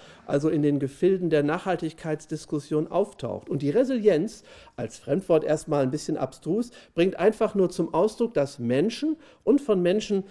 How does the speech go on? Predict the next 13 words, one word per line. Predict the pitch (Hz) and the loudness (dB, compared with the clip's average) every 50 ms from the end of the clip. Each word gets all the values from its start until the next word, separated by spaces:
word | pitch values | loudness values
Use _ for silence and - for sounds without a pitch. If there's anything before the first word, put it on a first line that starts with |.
| - - _ | -16 -20 _
gemachte | - 160 156 170 175 170 - 175 156 | -4 -2 -2 -2 -2 -2 -2 -2 -2
Systeme | 139 143 131 135 - - 175 175 180 180 175 175 | 0 -2 -6 -6 -8 -4 0 0 2 2 0 -2
krisenstabil | 175 - - - 277 294 285 214 175 151 135 - - 156 131 123 117 131 127 117 104 | -4 -8 -8 -4 -2 -2 0 0 -2 -4 -4 -4 -4 -2 -2 -2 -2 -2 -4 -4 -2
werden | 110 113 107 104 - 104 98 | -2 -2 -2 -4 -6 -8 -10
müssen. | 98 98 - - 98 95 - _ | -12 -12 -12 -14 -18 -20 -18 _
Aber | - 139 143 165 - 240 175 - - _ _ _ _ | -8 -6 -4 -4 -4 -4 -6 -6 -12 _ _ _ _
Krisenstabilität, | - - 226 277 294 254 233 190 - - - 156 131 123 123 113 104 104 - - 220 262 - - - - - _ _ _ _ _ _ _ _ _ _ _ _ | -8 -2 0 0 2 2 2 0 -2 0 0 0 0 0 -2 -6 -8 -10 -10 -6 -4 -4 -4 -4 -6 -12 -20 _ _ _ _ _ _ _ _ _ _ _ _
Unanfechtbarkeit, | - 311 381 359 - 170 160 156 - - 139 - - - _ 123 110 - - 135 117 101 - - - | 2 2 2 2 2 0 -2 -2 0 -2 -4 -4 -4 -8 _ -8 -8 -8 -6 -6 -6 -6 -4 2 4
Autonomie, | 185 208 202 190 170 165 156 156 151 170 240 302 233 127 110 - - _ _ | 4 4 4 2 0 0 0 0 0 2 2 2 2 0 -4 -8 -14 _ _
ja, | 117 117 117 139 190 - - - _ | -2 -2 0 -2 -4 -6 -14 -4 _
auch | - 175 - | 0 0 4
Unerpressbarkeit, | - 226 226 - - 151 - - - 214 269 - - - 170 151 131 - - 127 107 101 95 - - _ _ _ _ _ _ _ _ | 4 2 2 4 2 0 0 0 -4 -4 -4 -4 -4 -4 -4 -4 -4 -4 -8 -6 -6 -6 -6 -8 -14 _ _ _ _ _ _ _ _
äh, | - 139 131 127 | 2 2 2 2